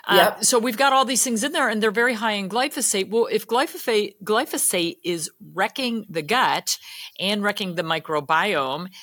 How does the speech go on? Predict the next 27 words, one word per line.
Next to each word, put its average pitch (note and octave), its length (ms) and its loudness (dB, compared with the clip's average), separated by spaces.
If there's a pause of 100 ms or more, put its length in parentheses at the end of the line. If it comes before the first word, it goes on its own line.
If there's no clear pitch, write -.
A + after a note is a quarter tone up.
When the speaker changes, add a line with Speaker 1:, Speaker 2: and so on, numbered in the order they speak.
(140)
Speaker 1:
it G3+ 160 0
only A3+ 280 -2
stands A3 380 -2
to - 120 -6
reason A3+ 460 -2
that F3 180 -2
the F#3 80 -4
pets - 380 -4
are E3 100 -8
going F3+ 300 -6
to E3+ 80 -8
be D#3 160 -6
sicker, G3+ 720 0 (360)
and F#3 200 0
we're G#3 100 4
Speaker 2:
Yep. G3+ 80 4
Speaker 1:
going G#3+ 280 0
to G3+ 60 -6
get A#3+ 300 -2
things F#3+ 560 -2
like D#3 400 0 (300)
cardiomyopathies C#3 1500 -2
or C3+ 580 -4 (100)
autoimmune C3 520 -4
disease. B2 580 -6
Or C3+ 240 -8
so, D#3 380 -2